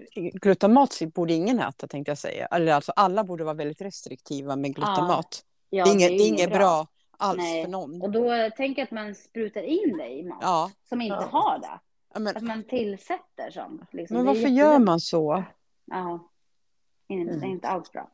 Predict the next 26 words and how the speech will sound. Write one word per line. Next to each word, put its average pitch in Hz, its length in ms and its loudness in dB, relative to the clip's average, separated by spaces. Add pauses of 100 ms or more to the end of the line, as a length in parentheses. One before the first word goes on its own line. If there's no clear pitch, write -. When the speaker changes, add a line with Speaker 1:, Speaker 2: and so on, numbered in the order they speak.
(100)
Speaker 1:
Nej. 185 460 0 (1040)
Speaker 3:
Nej, 196 240 -2
det 196 280 -2
förstår 180 220 -2
jag 165 80 0
inte 160 140 -8
heller. 165 400 -2 (160)
Speaker 1:
Nej. 202 380 4
Speaker 2:
Ja. 190 220 0 (520)
Men 302 180 6
hörni, 233 240 2
om 254 100 -2
vi 285 120 -2
ska - 140 -6
Speaker 1:
Ja. - 260 6
Speaker 2:
avrunda 311 480 0
det 190 60 -4
här 185 140 -2
avsnittet 180 640 -6
med 202 120 -10
någonting 208 420 -2
Speaker 1:
Ja. 370 80 -2
Speaker 2:
positivt - 680 -14
med 175 140 -10
mat. 170 180 -4
Speaker 1:
Ja. 269 180 0